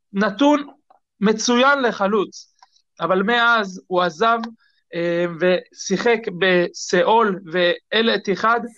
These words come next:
שמתוך שנתיים הוא שיחק אך ורק עשרים ושישה משחקים, כבש עשרה, ובעונה האחרונה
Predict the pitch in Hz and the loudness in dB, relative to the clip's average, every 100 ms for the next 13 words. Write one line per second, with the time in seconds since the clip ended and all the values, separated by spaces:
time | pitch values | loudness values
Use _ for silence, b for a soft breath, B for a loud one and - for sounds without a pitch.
0 | _ _ _ _ - 180 - _ 185 190 | _ _ _ _ 0 0 -2 _ -6 0
1 | 240 247 - - _ _ _ _ _ _ | 4 2 0 -14 _ _ _ _ _ _
2 | _ _ _ _ _ _ _ _ _ - | _ _ _ _ _ _ _ _ _ -8
3 | - 196 196 226 240 247 - 202 - 190 | -2 -2 0 2 2 -2 -8 -12 -10 -2
4 | 233 226 240 240 185 214 226 214 - b | -2 -2 -4 -4 -2 0 0 -2 -10 b
5 | b - - 220 240 233 220 190 220 208 | b -8 -4 -2 0 0 -2 0 -2 -2
6 | 196 180 202 220 196 185 B B _ 185 | -6 -6 -2 -2 -2 -6 B B _ -2
7 | 180 226 226 196 196 190 214 214 - 160 | 0 0 -2 -4 0 2 2 0 -4 -6
8 | 170 - _ 165 180 185 190 233 240 226 | -6 -6 _ -2 2 2 2 2 2 0
9 | - 190 190 233 | -4 -2 2 0